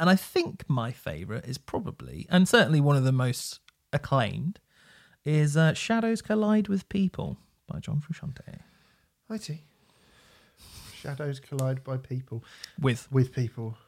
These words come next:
Speaker 2: by John Frusciante, sorry.
Speaker 1: Sorry.
Speaker 2: Uh, I'm gonna give you, oh, now, I don't know if you'd heard this. I'm gonna be guessing that you haven't. Uh, how big a fan of Paradise Lost are you?
Speaker 1: Uh, reasonable.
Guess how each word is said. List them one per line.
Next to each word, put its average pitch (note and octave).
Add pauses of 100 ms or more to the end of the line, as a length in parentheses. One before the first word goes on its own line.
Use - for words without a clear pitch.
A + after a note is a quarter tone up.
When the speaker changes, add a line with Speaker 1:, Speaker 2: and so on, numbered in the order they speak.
(140)
Speaker 2:
by B2
John A2
Frusciante, G#2
sorry. G2
Speaker 1:
Sorry. G2+ (420)
Speaker 2:
Uh, B2 (480)
I'm F#3+
gonna G3
give E3
you, C3 (160)
oh, - (100)
now, C3+
I D#3
don't G3+
know F#3
if E3
you'd C#3+
heard C#3
this. A#2
I'm C#3
gonna G3+
be E3
guessing C3+
that A2+
you A#2+
haven't. A2 (520)
Uh, C#3+
how A#3
big G#3
a F3
fan D#3+
of B2
Paradise C3
Lost B2
are A2+
you? A2 (580)
Speaker 1:
Uh, F#3 (440)
reasonable. C#3+